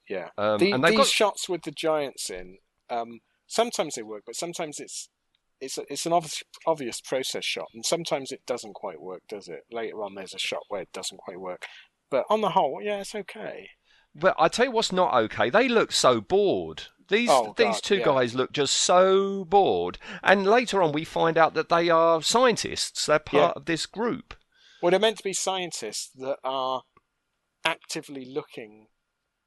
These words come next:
Speaker 1: for the, the, the
Speaker 2: The, the little people.
Speaker 1: the little people. Yeah, I don't know what we're gonna call them, f-, for our crew. Um, yet they don't seem to do any, like, sweeping of bushes.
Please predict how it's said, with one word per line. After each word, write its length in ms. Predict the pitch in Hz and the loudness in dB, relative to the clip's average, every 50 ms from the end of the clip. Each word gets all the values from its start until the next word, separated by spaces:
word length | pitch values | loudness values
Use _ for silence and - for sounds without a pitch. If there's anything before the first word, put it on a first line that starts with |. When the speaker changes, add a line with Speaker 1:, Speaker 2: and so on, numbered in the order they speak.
| _ - | _ -16
Speaker 1:
for 500 | - - - 139 131 123 120 113 117 117 - | -16 -12 -8 -6 -4 -4 -2 -4 -4 -6 -6
the, 240 | 117 117 117 113 107 - _ _ _ _ _ _ _ _ - | -6 -4 -4 -4 -6 -8 _ _ _ _ _ _ _ _ -20
the, 80 | - 117 | -12 -4
the 380 | 110 120 113 110 104 98 - | -2 0 0 0 -2 -4 -6
Speaker 2:
The, 320 | 120 113 113 107 107 98 - _ _ - | -4 -2 -2 -2 -2 -4 -8 _ _ -4
the 100 | 123 147 | -2 0
little 260 | 151 156 143 - 78 | 0 0 -2 -2 -6
people. 400 | - - 90 78 73 - - - - | -10 -10 -10 -10 -10 -12 -16 -10 -6
Speaker 1:
the 80 | - 117 | -4 0
little 220 | 120 120 92 113 | 0 0 0 -2
people. 480 | - - 104 95 _ - 117 208 120 - | -8 -10 -12 -12 _ -6 -6 -6 -6 -6
Yeah, 140 | 113 120 110 | -4 -2 -2
I 40 | 113 | 0
don't 140 | 117 151 135 | -2 -4 -6
know 40 | 117 | -8
what 100 | 92 73 | -12 -10
we're 100 | 101 101 | -10 -10
gonna 140 | 110 101 | -10 -12
call 160 | 104 - 117 107 | -12 -12 -14 -14
them, 60 | 98 - | -12 -10
f-, 260 | - - - - - | -10 -8 -8 -8 -6
for 120 | - - 131 | -2 0 0
our 260 | - 131 139 127 123 | 2 0 0 -2 -4
crew. 500 | - - - - 156 139 117 95 104 117 - - - _ _ _ - | -6 -10 -8 -6 -6 -6 -6 -8 -10 -14 -16 -16 -20 _ _ _ 2
Um, 280 | - 170 180 185 190 180 _ _ _ _ _ _ - | 4 4 4 4 2 -6 _ _ _ _ _ _ -10
yet 260 | 190 190 226 233 220 - - | 0 2 2 2 2 0 -4
they 140 | 226 220 220 | -4 -4 -2
don't 360 | - - 226 226 226 214 - | 0 0 0 0 0 -4 -6
seem 260 | - - 226 226 214 | -6 -6 -6 -6 -10
to 120 | - - 185 - | -12 -16 -14 -10
do 180 | - 214 208 | -8 -4 -4
any, 260 | 208 208 208 208 208 202 | -4 -4 -4 -6 -10 -6
like, 220 | 202 196 196 - | -6 -6 -6 -6
sweeping 500 | - - - - 208 196 175 - 202 202 | -6 -8 -6 -6 -8 -10 -10 -8 -8 -8
of 160 | 196 180 _ | -8 -8 _
bushes. 800 | - 240 214 - - - 107 85 85 92 87 - - - - | -4 -4 -2 -2 -4 -6 -6 -6 -8 -10 -8 -8 -8 -8 -10